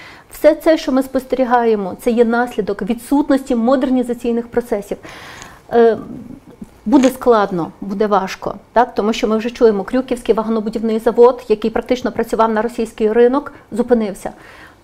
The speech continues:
Питання до власників, е, Крюківського вагонобудівного заводу. Чому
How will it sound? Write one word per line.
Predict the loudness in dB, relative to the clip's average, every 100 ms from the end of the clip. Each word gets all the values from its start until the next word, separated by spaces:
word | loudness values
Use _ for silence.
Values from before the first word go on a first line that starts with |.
| _ -2
Питання | 2 4 6 6
до | 4
власників, | 2 0 -2 0 -2 -4 -8
е, | 0 2 2
Крюківського | 2 2 0 -6 -6 -2
вагонобудівного | -2 0 0 0 0 0 0 2
заводу. | 2 4 2 0 -6 -18 -20 -10
Чому | -4 2 6 4